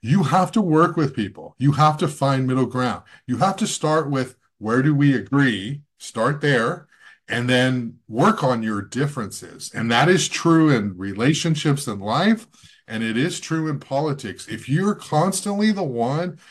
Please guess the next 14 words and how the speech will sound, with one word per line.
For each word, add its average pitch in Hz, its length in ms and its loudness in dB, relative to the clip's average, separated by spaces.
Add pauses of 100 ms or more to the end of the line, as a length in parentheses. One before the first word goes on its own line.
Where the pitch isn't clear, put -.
(160)
who's 131 200 0
the 107 240 -4
agitator 151 1120 -2
just 123 400 -4
to 139 80 -4
be 147 220 0
the 120 200 -4
agitator, 160 840 -4
and 117 140 -2
I'm 117 80 -2
not 156 180 -2
saying 151 200 -2
Andy 139 220 -2
Caldwell 135 460 -4